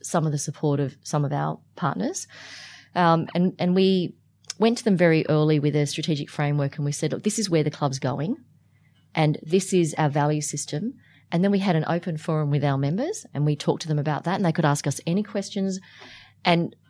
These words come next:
I thought it was really important that early on they could tell that we were honest people and that we cared about their club. I think it's really important that,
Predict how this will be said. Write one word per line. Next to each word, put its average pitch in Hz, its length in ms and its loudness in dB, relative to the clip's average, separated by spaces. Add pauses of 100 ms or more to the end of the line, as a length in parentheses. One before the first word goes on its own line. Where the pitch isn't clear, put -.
(140)
I 190 80 4
thought 240 160 4
it 247 40 2
was 226 160 0
really 208 300 4
important 165 460 0
that - 140 -4
early 170 280 6
on 151 360 2 (340)
they 175 120 6
could - 160 -6
tell 151 260 0
that 151 100 -4
we 156 100 2
were 147 140 0
honest 170 340 -6
people 165 420 -2 (420)
and 160 120 2
that - 80 0
we 160 80 0
cared 156 320 0
about 147 260 0
their 139 80 -2
club. 135 380 -4
I 156 80 -6
think 202 140 0
it's - 180 -8
really 175 260 4
important 151 380 -2
that, - 140 -6